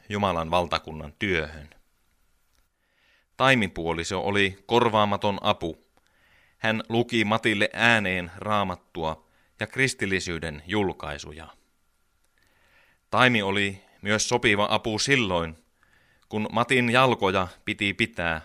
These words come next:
maan pinnalla. Hän muistutti, että puhujan tehtävää hoidetaan seurakunnan hoidossa Pyhän Hengen voimalla.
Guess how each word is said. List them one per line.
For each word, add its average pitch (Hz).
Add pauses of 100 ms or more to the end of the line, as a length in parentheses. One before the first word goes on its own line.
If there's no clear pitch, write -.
maan 104
pinnalla. 76 (1120)
Hän 90
muistutti, 120
että 113
puhujan 120
tehtävää 104
hoidetaan 92 (120)
seurakunnan 123
hoidossa 95 (480)
Pyhän 143
Hengen 95
voimalla. 78